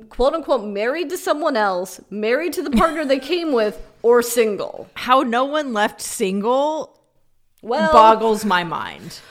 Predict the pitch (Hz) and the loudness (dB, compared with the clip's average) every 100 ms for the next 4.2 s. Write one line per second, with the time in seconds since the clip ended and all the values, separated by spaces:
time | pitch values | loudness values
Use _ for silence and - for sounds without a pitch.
0 | - - 277 302 - 302 294 302 330 403 | -16 2 6 6 4 0 0 2 2 2
1 | 392 359 330 285 294 277 277 262 285 233 | 4 4 4 2 -2 -2 -2 -2 -2 -2
2 | 214 - 277 254 - 202 - - 330 330 | -2 0 0 -2 -4 -14 -6 2 4 4
3 | 285 277 254 233 226 - 202 151 - 71 | 4 2 4 2 0 -2 -8 -8 -10 -10
4 | 156 | -10